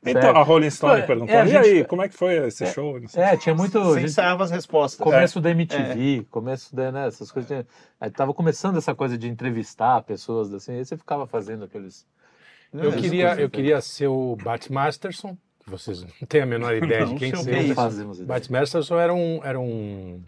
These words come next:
Speaker 4: cara do Velho Oeste, que usava uma bengala que também, de vez em quando, era uma espingarda. É, e era um, um herói do Velho Oeste.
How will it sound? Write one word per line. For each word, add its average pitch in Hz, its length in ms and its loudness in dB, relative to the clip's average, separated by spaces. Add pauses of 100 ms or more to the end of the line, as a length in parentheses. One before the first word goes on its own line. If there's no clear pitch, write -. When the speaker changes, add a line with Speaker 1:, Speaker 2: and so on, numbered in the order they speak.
(120)
Speaker 4:
cara 117 240 0
do 101 100 -6
Velho 110 320 -2
Oeste, - 520 -4 (720)
que 101 280 -6
usava 95 380 -4
uma 107 100 -4
bengala 110 520 -2
que - 100 -18
também, 110 420 -6
de 98 120 -14
vez 104 180 -6
em 104 80 -8
quando, 113 220 -10
era 110 100 -6
uma 110 80 -6
espingarda. 98 640 -10 (680)
É, 101 720 -6
e 95 60 -6
era 135 160 -2
um, 208 440 -6
um 160 60 0
herói 139 340 2
do 156 280 -4
Velho 127 280 -4
Oeste. - 500 -8